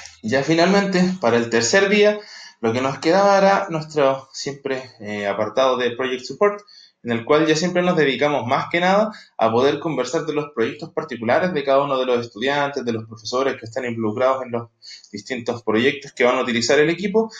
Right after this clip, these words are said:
y obviamente poder darles un poco de asesoría y guiarlos de la mejor manera para que puedan avanzar en sus proyectos ahora que han adquirido este nuevo equipo.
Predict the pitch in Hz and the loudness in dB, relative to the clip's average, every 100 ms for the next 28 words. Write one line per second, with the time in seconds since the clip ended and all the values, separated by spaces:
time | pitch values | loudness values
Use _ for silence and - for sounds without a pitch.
0 | - - 127 156 120 123 127 135 135 113 | -18 -10 -4 -2 0 0 -2 -4 -2 0
1 | 117 117 117 117 113 110 - 110 113 117 | 2 4 2 0 -2 -6 -4 0 2 4
2 | 107 110 113 123 160 170 160 160 160 - | 2 0 -6 -4 -4 0 2 2 0 -4
3 | 156 160 - 139 147 156 139 120 117 113 | -6 -6 -4 0 0 0 0 0 0 -2
4 | 139 143 156 170 156 143 120 120 131 135 | -4 -4 -2 0 2 0 -2 0 2 2
5 | 123 110 135 139 - - 131 139 147 - | -2 -4 -4 -6 -10 -14 -8 -6 -6 -8
6 | - 120 123 120 123 123 120 117 127 131 | -4 0 0 0 -2 -4 -6 -6 -2 -2
7 | - 110 - 95 95 101 98 123 - | -2 -8 -8 -8 -4 -6 -6 -8 -10